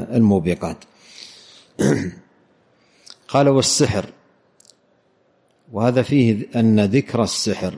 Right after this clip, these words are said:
في الموبقات عقب الشرك مقدما على غيره من الموبقات يدل على عظم خطورته،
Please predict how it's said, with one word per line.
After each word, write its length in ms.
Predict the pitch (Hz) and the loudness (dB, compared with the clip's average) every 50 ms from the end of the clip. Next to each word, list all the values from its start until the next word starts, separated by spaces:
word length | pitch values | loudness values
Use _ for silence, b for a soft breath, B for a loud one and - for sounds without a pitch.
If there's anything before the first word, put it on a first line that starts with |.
| - _ | -14 _
في 140 | - - 123 | -6 -2 2
الموبقات 720 | 131 131 123 117 110 95 101 98 - - 101 92 - - | 2 4 4 4 2 2 -2 -6 -4 -4 -6 -6 -6 -10
عقب 440 | - 90 113 120 - - 135 120 110 | -8 -4 -4 -4 -2 -2 -2 0 0
الشرك 600 | 110 - - - - 101 92 95 101 - - - _ _ _ - | -2 -2 -4 -4 -4 -4 -2 -4 -6 -10 -14 -20 _ _ _ -8
مقدما 680 | 104 101 - 127 123 120 117 117 123 113 113 107 104 92 | -8 -6 -2 -2 -4 -4 0 -2 0 0 0 0 -2 -2
على 180 | 104 110 104 | -2 -2 -4
غيره 360 | 95 98 117 117 110 101 98 98 | -2 -2 -2 0 0 0 2 2
من 200 | 107 120 120 120 | 2 2 4 4
الموبقات 640 | 113 113 110 110 98 101 104 - - 123 143 135 - - b b b b b b b b b b b b | 2 2 2 2 0 -2 -4 -2 0 0 0 -2 -4 -10 b b b b b b b b b b b b
يدل 360 | 117 120 117 135 151 135 120 | -2 0 2 2 0 2 4
على 180 | 101 107 113 113 | 4 4 4 2
عظم 380 | 98 101 120 123 113 117 104 | 2 0 0 0 2 2 0
خطورته، 680 | 101 - - - - - 135 120 104 92 - - 92 | 0 0 -2 -2 0 2 2 2 2 0 -4 -6 -12